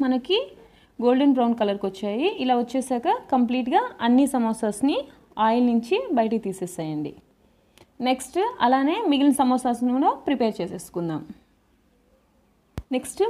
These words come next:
మిర్చిని ఇంకొక ప్రాసెస్లో ఫ్రై చేయడం చూపిస్తాను. ఇప్పుడు మనం already కట్ చేసుకున్న మిర్చిని ఇలా ఆయిల్కి యాడ్ చేయండి. ఫస్ట్ మనం కట్ చేసుకున్నాం కదా నిలువుగా, అలానే కట్ చేసుకొని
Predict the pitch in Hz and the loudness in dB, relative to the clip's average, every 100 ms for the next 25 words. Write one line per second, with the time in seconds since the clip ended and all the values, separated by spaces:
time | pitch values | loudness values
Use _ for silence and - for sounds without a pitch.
0 | 403 285 - 349 359 494 - 277 302 359 | 4 2 2 0 0 -2 4 6 8 6
1 | 330 311 277 294 - 359 - 269 269 269 | 2 2 2 0 0 2 4 4 4 4
2 | 330 381 247 233 - 190 185 349 - - | 2 2 0 0 -2 -4 0 0 -2 -12
3 | - - 269 269 285 466 587 - 247 254 | -20 -8 -4 -2 0 0 -2 -4 -2 2
4 | - 240 262 330 330 226 254 277 - 247 | 4 4 4 2 2 0 2 -2 2 2
5 | 226 226 - 285 269 285 494 508 - - | 2 0 0 4 4 4 2 -4 -14 -6
6 | - 269 320 427 571 - - - - 240 | 2 6 6 2 -2 -10 -10 -8 0 4
7 | 254 269 262 440 262 220 - 220 180 175 | 6 4 4 4 6 4 4 0 0 -2
8 | 170 170 208 _ _ _ _ _ _ _ | -4 -8 -12 _ _ _ _ _ _ _
9 | _ _ _ 262 254 359 349 302 262 233 | _ _ _ 0 2 2 4 4 4 2
10 | 277 277 262 233 214 202 277 494 285 247 | -2 -2 0 0 0 -2 -2 2 2 2
11 | 254 285 247 240 254 285 262 220 - 247 | 2 2 4 4 4 4 2 -2 0 -2
12 | - - 233 | -2 0 2